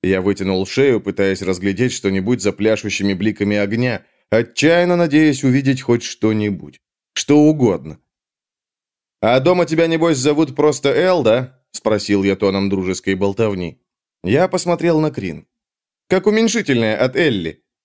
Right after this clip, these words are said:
Крин беспомощно пожала плечами. «Мы с ней особо не дружили.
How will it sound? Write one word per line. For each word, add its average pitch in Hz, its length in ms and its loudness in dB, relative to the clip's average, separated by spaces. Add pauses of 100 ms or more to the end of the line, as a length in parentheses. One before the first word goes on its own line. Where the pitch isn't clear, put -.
(800)
Крин 190 400 2
беспомощно 165 680 0
пожала 107 420 0
плечами. 87 640 -6 (920)
«Мы 214 240 2
с - 140 -6
ней 196 240 2
особо 170 320 0
не 160 100 0
дружили. 147 560 0